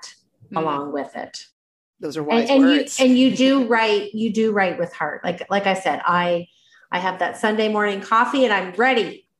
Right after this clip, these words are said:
Speaker 2: And,
Speaker 1: <laughs>
Speaker 2: and I, and I feel it, like, I feel it through your languaging and, and how you express yourself through your writing. And it's, it's really beautiful. You do inspire me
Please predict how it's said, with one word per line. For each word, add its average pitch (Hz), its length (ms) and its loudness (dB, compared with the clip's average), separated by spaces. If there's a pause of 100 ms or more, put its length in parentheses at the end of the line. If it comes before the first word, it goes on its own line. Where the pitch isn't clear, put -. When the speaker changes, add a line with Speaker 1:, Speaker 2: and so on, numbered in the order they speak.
(360)
Speaker 2:
And, 185 380 -2 (160)
Speaker 1:
<laughs> 320 80 -6
Speaker 2:
and 208 140 2
I, 208 140 2 (180)
and 240 160 0
I 226 140 0
feel 262 600 -4
it, - 240 -6
like, 202 160 -6
I 196 140 -2
feel 214 460 -2
it - 160 -4
through 196 180 -6
your 180 180 -6
languaging 180 680 -2
and, 165 240 -8 (280)
and 185 120 -4
how 185 140 0
you 190 180 0
express - 520 -4
yourself 175 680 -4 (300)
through 208 320 -2
your 180 180 -2
writing. 175 560 -4
And 196 100 -4
it's, 202 200 -6
it's - 280 -4
really 381 240 2
beautiful. 339 460 0
You 185 160 0
do 285 160 2
inspire 370 560 0
me 156 200 -4